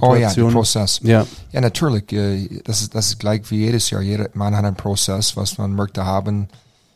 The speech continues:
Speaker 1: vor der Saison. Das ist im Sommer entwickelt. Und, aber man ist ständig an diesem Prozess,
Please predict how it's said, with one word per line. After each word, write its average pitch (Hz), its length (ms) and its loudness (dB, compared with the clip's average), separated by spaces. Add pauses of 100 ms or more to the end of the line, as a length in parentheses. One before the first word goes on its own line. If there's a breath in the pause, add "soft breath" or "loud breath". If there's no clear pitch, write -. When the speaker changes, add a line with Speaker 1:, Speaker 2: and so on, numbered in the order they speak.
(160 soft breath)
Speaker 1:
vor 107 240 0
der 98 100 0
Saison. 98 500 -2
Das 98 240 -2
ist 98 140 -6
im 101 120 -2
Sommer 104 340 0
entwickelt. 104 640 -2
Und, 101 280 -4 (560 soft breath)
aber 107 220 0
man 107 180 2
ist - 240 -2 (160)
ständig 110 520 -2
an 101 80 0
diesem 101 200 -2
Prozess, - 720 -2